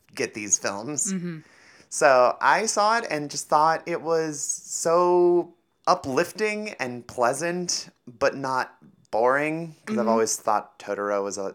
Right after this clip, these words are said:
Speaker 1: a touch on the boring side.
Speaker 2: Mm-hmm.
Speaker 1: Yeah, no, this is actually one of my, like, top three Ghibli films, and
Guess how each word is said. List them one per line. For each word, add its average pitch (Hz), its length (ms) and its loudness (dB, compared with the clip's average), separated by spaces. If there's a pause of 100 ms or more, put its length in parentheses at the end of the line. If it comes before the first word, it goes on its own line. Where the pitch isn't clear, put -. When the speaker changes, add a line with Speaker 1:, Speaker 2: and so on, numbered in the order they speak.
(100)
Speaker 1:
a 90 60 -6
touch 95 260 -10
on 101 80 -12
the 101 80 -10
boring 104 300 -4
side. 131 380 -2 (180)
Speaker 2:
Mm-hmm. 180 200 -14 (680)
Speaker 1:
Yeah, 277 140 -8
no, 175 160 -2
this 160 160 -6
is 240 120 -8
actually 185 340 -2
one 143 200 0
of 143 180 -2
my, 131 200 -4
like, 120 220 -4
top 127 300 -6
three 120 680 -10 (320)
Ghibli 110 400 -8
films, 101 680 -8 (100)
and 107 580 -8